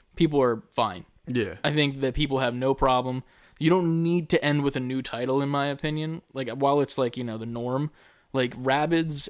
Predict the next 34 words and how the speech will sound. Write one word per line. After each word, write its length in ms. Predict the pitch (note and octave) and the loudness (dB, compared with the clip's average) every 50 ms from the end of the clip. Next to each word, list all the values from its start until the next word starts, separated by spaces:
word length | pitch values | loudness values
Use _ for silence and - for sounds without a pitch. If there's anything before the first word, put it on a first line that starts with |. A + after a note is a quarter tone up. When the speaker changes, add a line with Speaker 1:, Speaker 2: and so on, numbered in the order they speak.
| - - | -6 -6
Speaker 1:
and 560 | C3 C3 B2+ B2 B2 A#2+ A#2+ A#2 A2 A#2+ C3 - - _ _ _ _ _ _ _ _ - | -4 -2 -2 -2 -2 -2 -4 -6 -8 -10 -14 -16 -18 _ _ _ _ _ _ _ _ -8
Extraction 600 | C3+ C3 - - C#3 C3 B2+ B2+ - - C#3+ C#3+ | -8 -6 -4 -2 0 2 2 0 0 0 0 0
were 100 | C3+ B2+ | 0 0
the, 260 | B2 B2 A#2+ A#2 G#2+ - | 0 0 -2 -4 -6 -10
the 120 | - B2 A#2+ | -10 -10 -10
two 220 | - - C#3+ C3 | -6 -4 -4 -4
highlights 640 | A2+ - - A2+ A#2+ B2 B2+ C3 C3 B2+ - - - | -4 -4 -4 -4 -2 0 0 0 0 0 -2 -8 -10
with 240 | - B2 A2+ - - | -8 -10 -10 -10 -10
the, 240 | C3+ B2 A#2 A#2 - _ | -8 -8 -8 -8 -10 _
the 80 | - A#2+ | -12 -12
sports 320 | - - B2+ A#2 A2+ - | -10 -8 -6 -6 -6 -8
one 220 | - A#2 A2+ A#2 G2+ | -8 -10 -8 -8 -8
as 160 | F2+ A2+ A2+ | -8 -6 -6
a 40 | C3+ | -6
Speaker 2:
Exactly. 220 | B2 G#2+ A2 A#2 B2 | -6 -4 -2 0 0
Speaker 1:
third. 240 | A2 G#2 F2+ A2 - - - - A2 | 0 0 -6 -8 -10 -12 -16 -16 -16
Speaker 2:
Right. 140 | A2 G2+ F#2+ - - - - | -16 -16 -16 -20 -16 -6 0
Speaker 1:
Um, 480 | C3 B2+ B2 A#2+ A#2+ A#2 A#2 A2+ A2+ B2 - - - _ - - | 2 4 4 4 4 4 2 0 -2 -4 -6 -12 -16 _ -4 0
other 180 | C3+ D3+ E3 D#3+ | 4 4 4 6
than 160 | D3+ D3 D3 | 4 4 4
that, 240 | D3 D3 D3 D3 - - _ _ - - - - - - _ - | 4 4 2 2 -2 -6 _ _ -20 -20 -20 -20 -20 -20 _ -12
let's 160 | B2 - - | -10 -6 -2
move 160 | C#3+ C#3 C3+ | 0 0 2
on 160 | C3 B2+ C3 C3 | 2 0 -2 -2
to 80 | - C#3 | -6 -8
Devolver. 540 | C3+ A#2 A2+ A#2+ B2 B2 C3 C#3 D#3 D#3 | -10 -10 -6 -4 -2 -2 -2 -2 -2 -2
Let 80 | D3+ C#3+ | -2 -4
me 80 | C3 A#2+ | -6 -6
pull 220 | A#2+ - C#3 C3+ | -8 -6 -6 -6
up 80 | B2+ - | -6 -6
a 40 | A2+ | -8
list 460 | A2+ A2 A2+ A#2+ A#2+ C3+ - - - | -8 -6 -6 -4 -6 -6 -8 -8 -12
of 200 | - A#2+ A#2 A#2+ | -12 -12 -10 -8
them. 320 | A#2+ A#2 B2 B2+ C#3 D3+ | -8 -8 -6 -6 -8 -10